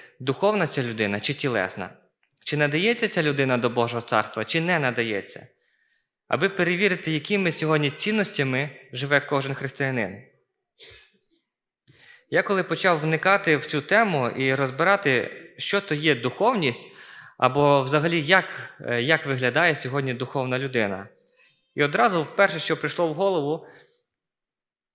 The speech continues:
е, що це людина, яка багато,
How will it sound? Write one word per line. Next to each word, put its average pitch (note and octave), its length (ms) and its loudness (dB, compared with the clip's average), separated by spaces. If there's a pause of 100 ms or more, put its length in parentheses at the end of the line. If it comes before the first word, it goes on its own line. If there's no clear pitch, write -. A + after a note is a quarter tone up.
(200)
е, A#2+ 80 2
що C#3+ 140 -2
це G#3+ 160 4
людина, D#3+ 320 0
яка C3 400 0 (640)
багато, B2 600 0